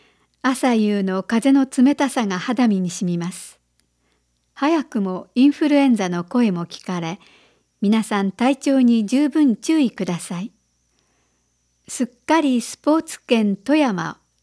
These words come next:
と有名にしてくれた中のお一人、朝乃山。今場所では番付を西小結と昇進し、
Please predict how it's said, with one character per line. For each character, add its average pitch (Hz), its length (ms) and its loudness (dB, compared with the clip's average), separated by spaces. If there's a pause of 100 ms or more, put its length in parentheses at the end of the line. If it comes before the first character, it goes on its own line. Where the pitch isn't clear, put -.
(280)
と 277 140 0
有 277 220 2
名 294 180 2
に 262 120 4
し - 60 -6
て 247 140 -2
く - 120 -4
れ 220 120 -2
た 202 160 -4
中 208 320 -4
の 156 160 -8
お 160 80 -6
一 - 320 -10
人、 160 220 -10 (240)
朝 - 300 0
乃 214 180 4
山。 165 340 -4 (640)
今 311 220 4
場 294 120 4
所 285 160 0
で 262 160 0
は 208 200 -4 (340)
番 233 300 4
付 202 380 -4
を 175 220 -6 (340)
西 226 340 0
小 277 180 2
結 269 400 2
と 156 160 -8
昇 180 220 -4
進 170 340 -6
し、 - 380 -12